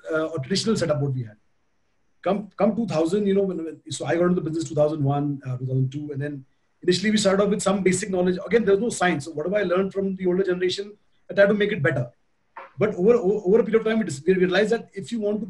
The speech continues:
push your brand to a higher level, if you want people to know you as a brand which is reputed, which is a trusted brand,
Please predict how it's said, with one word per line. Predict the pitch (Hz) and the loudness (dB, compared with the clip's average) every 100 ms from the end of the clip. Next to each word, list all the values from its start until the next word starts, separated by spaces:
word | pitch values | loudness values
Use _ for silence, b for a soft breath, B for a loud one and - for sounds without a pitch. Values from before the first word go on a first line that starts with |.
| - | -6
push | 196 | -2
your | 220 147 | -2 0
brand | 151 175 180 | 0 0 -2
to | 175 | -4
a | |
higher | 123 160 | -4 -4
level, | 139 127 127 | -4 -6 -6
if | - 208 | -12 -10
you | |
want | 185 160 185 180 - _ _ | -8 -6 -6 -8 -12 _ _
people | 160 160 196 | -8 -6 -2
to | |
know | 185 160 | 0 2
you | 180 185 196 | 4 2 0
as | 160 160 | -2 -2
a | |
brand | 156 131 143 175 180 | -2 0 0 0 0
which | 160 | -2
is | 175 | -4
reputed, | 147 175 170 131 | -4 -2 -2 -2
which | 139 | -4
is | - | -4
a | 185 | -4
trusted | 156 - 185 131 | -6 -4 -4 -2
brand, | 131 117 | -4 -6